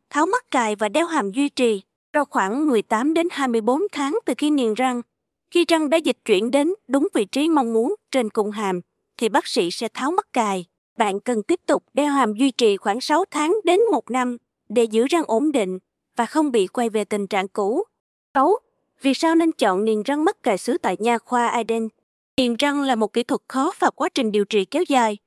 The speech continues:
ảnh hưởng đến sức khỏe răng miệng lâu dài. Do đó,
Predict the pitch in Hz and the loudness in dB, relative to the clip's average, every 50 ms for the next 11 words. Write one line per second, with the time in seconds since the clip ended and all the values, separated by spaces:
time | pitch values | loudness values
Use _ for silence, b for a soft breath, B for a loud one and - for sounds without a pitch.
0 | _ _ _ _ _ _ _ _ - 233 277 302 302 226 233 285 339 - - 554 | _ _ _ _ _ _ _ _ 0 0 2 2 0 0 0 0 0 0 -2 -4
1 | - _ - 285 202 185 202 233 - 285 262 262 254 226 185 185 214 240 247 247 | -4 _ -2 -2 0 0 -2 -2 -4 -4 -2 0 0 0 0 0 0 0 0 0
2 | 226 240 233 220 214 208 196 - _ _ _ _ _ _ _ _ _ _ - 247 | 0 0 0 0 0 -2 -6 -10 _ _ _ _ _ _ _ _ _ _ -2 -2
3 | 247 240 240 226 233 277 349 | 0 2 2 0 0 -2 -4